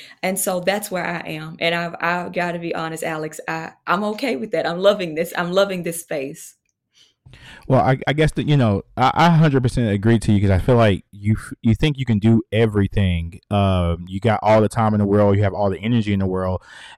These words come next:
Speaker 2: and then you start getting emotionally invested into these things, and it starts to wear you down more than just the physical. You know, you have the, the mental engagement into all these things, and it's draining. And I, I, I applaud you for being able,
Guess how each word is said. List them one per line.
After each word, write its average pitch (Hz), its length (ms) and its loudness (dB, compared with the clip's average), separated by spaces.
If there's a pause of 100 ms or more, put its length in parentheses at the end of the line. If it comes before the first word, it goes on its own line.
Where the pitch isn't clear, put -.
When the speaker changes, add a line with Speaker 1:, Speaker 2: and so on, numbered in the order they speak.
(100)
Speaker 2:
and 113 180 4
then 110 220 4
you 104 100 2
start 143 300 2
getting 117 360 2
emotionally 104 880 2
invested 95 920 -6
into 107 340 0
these 104 240 0
things, 98 560 0
and 101 160 -6
it 95 80 -4
starts 113 360 2
to 98 120 0
wear 107 220 2
you 95 220 -2
down 98 580 2 (300)
more 143 260 6
than 120 120 4
just 113 220 4
the 98 80 -2
physical. 120 600 0
You 117 140 4
know, 107 120 6
you 107 160 6
have 123 280 6
the, 113 240 6
the 101 120 2
mental 120 400 4
engagement 104 680 2 (380)
into 226 240 2
all 147 220 6
these 104 200 4
things, 101 380 2
and 107 220 0
it's 101 100 -2
draining. 101 640 0
And 107 240 -2
I, 110 180 -2
I, 107 180 -2
I 107 160 2
applaud 143 420 0
you 117 100 0
for - 140 -6
being 110 280 -6
able, - 140 -8